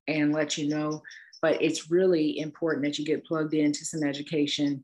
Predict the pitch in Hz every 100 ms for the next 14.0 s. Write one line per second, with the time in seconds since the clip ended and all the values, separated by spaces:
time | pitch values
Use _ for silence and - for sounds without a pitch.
0 | _ - 147 160 143 147 156 175 160 156
1 | 147 147 147 143 - 151 147 147 147 -
2 | - _ _ - 175 - - 220 202 147
3 | 139 - - 180 180 - 160 - 160 160
4 | 160 151 147 147 151 151 - - 151 143
5 | 139 135 143 _ - 156 151 147 - 143
6 | 147 151 147 131 151 147 147 147 143 143
7 | 139 - 143 139 139 - 143 127 135 131
8 | 131 147 - - 147 139 135 135 - -
9 | - - 139 147 143 - 156 156 143 -
10 | 147 131 - - - - 339 320 220 190
11 | 202 214 202 214 214 175 175 175 208 196
12 | 180 160 170 160 - 214 214 220 - -
13 | - - 190 175 156 170 175 180 185 196